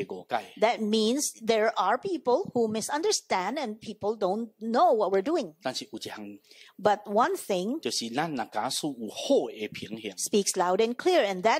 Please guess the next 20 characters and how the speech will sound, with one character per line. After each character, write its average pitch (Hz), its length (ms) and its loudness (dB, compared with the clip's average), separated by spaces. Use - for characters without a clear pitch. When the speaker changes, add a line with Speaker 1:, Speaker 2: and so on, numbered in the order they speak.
Speaker 2:
is - 120 -4
if 196 140 0
we 262 240 2
have 240 300 -2
good 220 180 4
deeds, 294 480 2
Speaker 1:
代 143 100 4
表 127 160 0
咱 147 160 -2
的 120 80 -4
生 156 400 -2
命 147 200 -2
内 110 200 0
面， 110 260 -8
诚 - 300 -2
实 - 180 -8
有 233 80 -14
一 - 140 -8
个 196 140 -10
好 - 60 -18